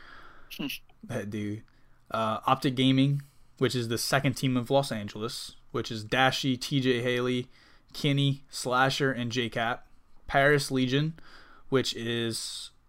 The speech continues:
Speaker 2: Luca, Shocks, Dens, Kismet, Phantoms, Zed, and Breezy. Or Brezzy.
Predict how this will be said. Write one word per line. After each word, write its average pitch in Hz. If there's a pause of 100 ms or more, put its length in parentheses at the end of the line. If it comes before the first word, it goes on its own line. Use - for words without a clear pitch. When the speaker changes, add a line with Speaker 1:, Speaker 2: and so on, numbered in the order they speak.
(1120)
Speaker 2:
Luca, 160 (500)
Shocks, - (220)
Dens, 131 (180)
Kismet, 117 (320)
Phantoms, 143 (180)
Zed, 127 (180)
and 117
Breezy. 113 (380)
Or 110
Brezzy. 104